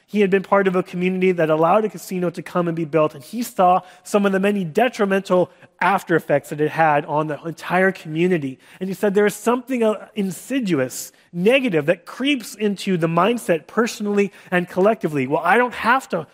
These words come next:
work hard. I can just get rich this way." And when we try to remove the value of hard work in attaining wealth,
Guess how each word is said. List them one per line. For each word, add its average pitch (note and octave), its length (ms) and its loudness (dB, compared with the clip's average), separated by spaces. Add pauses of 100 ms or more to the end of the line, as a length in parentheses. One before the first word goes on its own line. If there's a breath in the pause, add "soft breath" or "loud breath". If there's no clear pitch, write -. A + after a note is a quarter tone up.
work E3 280 2
hard. B2 340 0 (240 soft breath)
I E3+ 80 -2
can E3 120 -6
just D3+ 120 -6
get D3+ 160 -2
rich C#3 240 -6
this E3 240 -10
way." C#3 220 -20 (480 soft breath)
And F#3+ 80 2
when A3 100 6
we B3 140 2
try G#3 720 4 (160 loud breath)
to - 120 -4
remove G#3 540 2
the G3+ 80 2
value G#3+ 460 2
of G#3 140 0
hard G#3 260 2
work F3 400 2 (180 loud breath)
in G3 140 -2
attaining A#3 680 -4 (140 soft breath)
wealth, E3+ 560 0